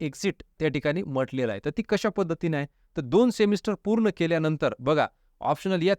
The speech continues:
तीन विषयामध्ये, ऑप्शनल एक, ऑप्शनल दोन आणि ऑप्शनल तीन, याच्यामध्ये आपल्याला काय मिळणार आहे? मल्टिपल,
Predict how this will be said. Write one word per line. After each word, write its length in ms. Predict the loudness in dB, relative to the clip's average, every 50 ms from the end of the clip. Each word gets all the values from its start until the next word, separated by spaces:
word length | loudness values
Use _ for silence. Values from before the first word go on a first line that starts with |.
| _
तीन 140 | 0 0 2
विषयामध्ये, 500 | 2 0 0 0 0 0 2 0 -2 -2
ऑप्शनल 380 | -2 -2 -2 -2 -2 0 0 2
एक, 200 | 2 0 -2 -2
ऑप्शनल 380 | -4 -4 -4 -2 0 0 0
दोन 220 | 0 0 -2 0 0
आणि 160 | 0 0 0
ऑप्शनल 340 | -2 -2 -4 -2 -2 -2 -2 0 0
तीन, 140 | -2 -2 0
याच्यामध्ये 480 | -2 -2 -2 0 0 0 0 2 2
आपल्याला 360 | 0 2 2 0 2 2 2 0 -2 _ _ _ _ _ 2
काय 160 | 4 4 4
मिळणार 340 | 4 2 2 2 2 2 2
आहे? 180 | 0 0 -2
मल्टिपल, 680 | -4 -4 -2 0 0 0 -2 -4 -4 -2 0 0 0